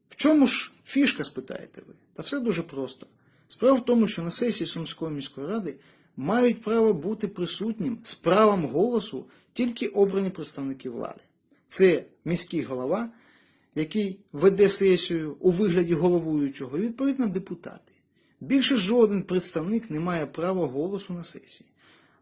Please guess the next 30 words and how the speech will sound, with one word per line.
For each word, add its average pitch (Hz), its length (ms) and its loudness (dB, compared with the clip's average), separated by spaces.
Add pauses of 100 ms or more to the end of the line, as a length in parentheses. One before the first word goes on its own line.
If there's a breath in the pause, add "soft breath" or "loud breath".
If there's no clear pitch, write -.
Але 220 420 4 (120)
не 170 180 -2
все 277 220 4
так 254 220 0
просто 208 420 4
в - 60 -6
Сумській - 380 -8
міській 123 320 -8
раді. 95 240 -14 (100)
Справа 247 340 4
в - 80 -4
тому, 214 300 4
що 143 400 -2
в - 40 -14
Сумській 180 340 -4
міській 190 320 -2
раді 180 360 -4 (560 soft breath)
поруч 247 320 2
з 185 40 -2
міським 190 380 0
головою 196 460 -2
знаходиться 175 600 -6
людина, 202 500 -4 (340 soft breath)
яка 170 240 -4
весь 170 160 -2
час 214 380 -2
щось 185 420 -4 (200)
шепоче 170 580 -2
міському 131 420 -8
голові. 117 420 -12